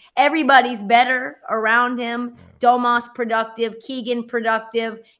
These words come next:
Speaker 1: Kayvon productive, all based on the, the gravity that he has when he's on the court
Speaker 2: Mm-hmm.
Speaker 1: that you need.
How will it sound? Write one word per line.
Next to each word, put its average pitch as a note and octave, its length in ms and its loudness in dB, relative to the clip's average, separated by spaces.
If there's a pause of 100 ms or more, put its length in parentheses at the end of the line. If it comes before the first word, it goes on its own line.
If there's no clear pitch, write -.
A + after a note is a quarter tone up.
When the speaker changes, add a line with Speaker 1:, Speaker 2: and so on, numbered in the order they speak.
Speaker 1:
Kayvon A#3+ 640 0
productive, A3+ 640 -4
all A#3+ 600 0 (200)
based B3 360 0
on A#3 260 0
the, A3 320 -6 (100)
the A3 100 -10
gravity A#3+ 880 0
that A3+ 120 0
he A3+ 80 -8
has A3+ 300 -4
when A#3 100 -6
he's A3+ 140 -6
on A3 140 -4
the F#3+ 60 -10
court A#3 400 -8 (160)
Speaker 2:
Mm-hmm. F3+ 220 -14
Speaker 1:
that B3 180 2
you C4 140 -2
need. C4+ 400 -2